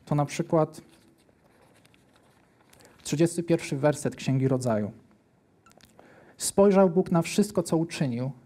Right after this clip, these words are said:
a było to bardzo dobre". Stąd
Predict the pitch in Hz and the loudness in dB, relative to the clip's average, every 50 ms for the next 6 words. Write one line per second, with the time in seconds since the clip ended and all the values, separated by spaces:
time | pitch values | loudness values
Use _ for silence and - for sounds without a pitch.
0 | _ _ _ _ _ _ _ _ _ _ 147 147 147 160 165 160 156 160 143 151 | _ _ _ _ _ _ _ _ _ _ -2 0 2 2 2 2 0 0 0 0
1 | 151 143 143 151 135 131 123 117 - - - - _ _ _ _ _ _ _ _ | 0 0 -2 -2 0 0 -2 -2 -6 -8 -10 -14 _ _ _ _ _ _ _ _
2 | _ _ - - - - - - _ - - - - 165 160 156 156 151 - - | _ _ -20 -20 -20 -20 -20 -20 _ -12 -6 0 2 2 2 2 0 -4 -6 -12